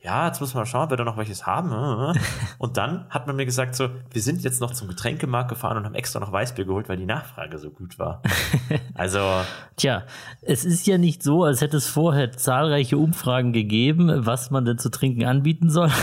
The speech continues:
Speaker 2: <laughs> Wo sind denn die Weißbierleute, wenn sie
Speaker 1: Ja.
Speaker 2: nicht dort, da nicht abgestimmt haben?
Speaker 1: Wo ist meine Seelenverwandtschaft, wenn ich sie mal brauche? Wo seid ihr alle? Ihr, ihr, ihr Franziskaner-Schlürfer oder wie soll ich sagen, ohne jetzt hier Schleichwerbung machen zu wollen.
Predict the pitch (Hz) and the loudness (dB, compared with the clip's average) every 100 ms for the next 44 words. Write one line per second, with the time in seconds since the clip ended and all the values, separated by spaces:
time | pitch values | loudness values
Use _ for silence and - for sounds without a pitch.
0 | - 123 - 143 139 139 147 135 135 120 | 0 -2 0 0 2 4 2 4 4 4
1 | 107 110 117 - 117 104 110 107 110 110 | 4 2 0 0 2 4 4 2 0 0
2 | 113 113 113 110 139 - - - 139 - | 0 2 0 0 -2 -10 -6 -2 -2 -2
3 | - 120 127 127 123 127 123 120 139 - | 0 0 2 0 2 0 0 0 -2 -4
4 | - - 107 98 107 101 117 160 185 139 | -6 -4 -4 -2 -2 -2 0 2 2 0
5 | 139 127 117 139 170 160 131 147 151 - | 0 2 2 0 0 0 0 0 -2 -2
6 | 127 123 127 135 131 127 139 123 87 - | 0 0 0 0 0 2 2 0 -4 0
7 | 139 143 175 196 - 123 104 98 90 - | 2 2 0 -2 -4 -2 -2 -2 -2 -8
8 | - _ _ _ - 113 104 92 82 - | -20 _ _ _ -8 -2 0 0 -2 -4
9 | 101 95 90 98 90 90 87 - _ - | -2 -2 -2 -2 0 0 -2 -8 _ -20
10 | - - - 98 113 - 90 127 104 - | -16 -8 -6 -4 -4 -4 -2 -2 -2 -2
11 | 113 110 113 - 98 98 98 98 98 - | -2 -2 -2 -2 0 0 -2 -2 -4 -2
12 | 104 110 107 107 98 - - 82 123 98 | -2 -2 -4 -4 -4 -6 -4 -4 -2 -2
13 | 98 101 104 - - 95 95 98 104 | -4 -4 -6 -8 -10 -4 -2 -2 -6